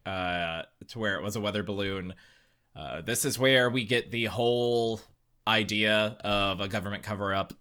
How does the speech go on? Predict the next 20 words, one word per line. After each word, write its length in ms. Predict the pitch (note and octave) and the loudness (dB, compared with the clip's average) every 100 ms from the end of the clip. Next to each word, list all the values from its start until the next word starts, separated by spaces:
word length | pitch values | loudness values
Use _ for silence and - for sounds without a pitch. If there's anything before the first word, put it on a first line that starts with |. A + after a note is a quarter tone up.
| _ G2+ | _ -6
in 220 | G2 F#2+ | -4 -2
Roswell, 460 | F#2 F#2 G#2 F#2+ | -2 -2 -4 -6
just 180 | F2+ F#2 | -4 -6
how 160 | G2+ G2+ | -6 -6
quickly 500 | - G#2+ G2 G#2+ F#2+ | -6 -8 -6 -4 -4
things 300 | G#2+ G2+ F#2+ | -2 -4 -2
happened, 600 | G2 F#2+ G#2+ F#2+ F#2+ - | 0 0 0 -2 -4 -8
and 240 | - F2 E2 | -6 -6 -6
the 100 | D#2+ | -8
official 300 | G2+ G#2+ G2+ | -8 -8 -6
reports 420 | F#2+ - G2 F#2 | -8 -6 -6 -6
coming 240 | - G2 | -10 -10
from 140 | F2+ G2 | -10 -10
the 60 | |
military 580 | F#2+ F#2+ F#2+ F#2+ F2+ F2+ | -8 -8 -6 -2 0 -2
not 480 | F#2 F2 F#2 F#2+ - - - _ - - | -2 -2 0 -2 -4 -20 -20 _ -16 -4
matching 340 | G#2 G#2 G#2 | -4 -2 -2
up 140 | G2 | -2
with 100 | G#2 - | -4 -4
eyewitness 840 | F#2 G2 F#2+ F#2 F2+ G2 F2+ - | 0 0 0 -4 -4 -6 -4 -6